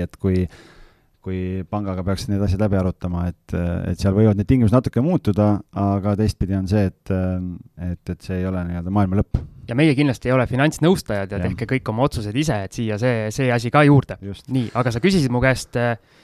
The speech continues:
Speaker 2: nii-öelda kinnisvaralaenude kohta.
Speaker 1: Jah.
Speaker 2: Minul on jah, äh, nii-öelda üsna hiljutine kogemus just ettevõttele nende päringutega. Saatsin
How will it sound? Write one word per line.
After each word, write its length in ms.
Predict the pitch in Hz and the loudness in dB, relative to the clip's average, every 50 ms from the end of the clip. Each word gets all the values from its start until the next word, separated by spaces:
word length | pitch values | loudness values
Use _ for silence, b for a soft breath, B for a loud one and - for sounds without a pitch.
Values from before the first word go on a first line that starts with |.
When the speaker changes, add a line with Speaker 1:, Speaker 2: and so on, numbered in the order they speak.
| b b b | b b b
Speaker 2:
nii-öelda 220 | - 120 110 117 | -8 -6 -2 2
kinnisvaralaenude 720 | 156 196 190 131 110 113 113 120 151 190 196 156 123 104 107 | 2 4 4 2 0 0 0 2 4 4 4 4 2 0 0
kohta. 300 | 117 117 - - - 113 110 | -2 -4 -4 -4 -2 0 2
Speaker 1:
Jah. 220 | 110 110 107 107 110 147 | 2 2 0 0 2 2
Speaker 2:
Minul 260 | 170 170 139 127 143 | 4 4 4 4 4
on 140 | 160 156 131 123 | 4 4 2 2
jah, 160 | 139 156 151 139 | 2 0 0 -2
äh, 140 | 127 120 117 117 113 | -4 -4 -4 -4 -4
nii-öelda 280 | 117 117 107 117 113 110 113 110 110 107 - - - 156 | -6 -4 -4 -4 -2 -2 -4 -4 -6 -8 -10 -4 -2 0
üsna 160 | 180 180 139 | 2 4 4
hiljutine 400 | 151 180 165 139 - - 117 117 104 | 4 4 4 2 0 -2 -6 -2 0
kogemus 640 | 151 170 185 156 117 110 104 104 104 - - - 104 110 | 0 2 2 2 0 0 -4 -8 -10 -10 -12 -12 -10 -10
just 240 | 113 117 - - | -10 -8 -2 -2
ettevõttele 680 | 135 - - - 123 107 110 107 - - 107 107 107 110 110 110 107 101 b b b b b b b b b b b | -2 -2 -2 -6 -6 -6 -6 -8 -8 -10 -8 -6 -4 -4 -2 -4 -4 -6 b b b b b b b b b b b
nende 200 | 110 113 110 110 151 | -8 -6 -2 0 2
päringutega. 640 | 170 190 175 131 - 113 - - 107 107 104 104 101 | 4 4 2 0 0 -4 -8 -8 -8 -6 -6 -4 0
Saatsin 680 | 147 147 139 - - - 123 120 120 120 117 120 117 | 0 0 0 0 -4 -6 -4 -4 -4 -4 -4 -4 -4